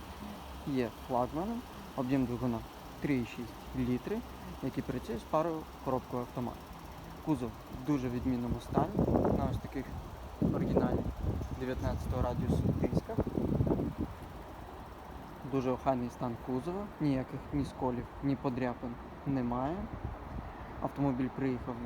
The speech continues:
до нас зі Ш-, Сполучених Штатів у двадцять першому році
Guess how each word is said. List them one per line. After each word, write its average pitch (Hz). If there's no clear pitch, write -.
до 131
нас 120
зі 123
Ш-, -
Сполучених 131
Штатів 185
у 127
двадцять 127
першому 120
році 151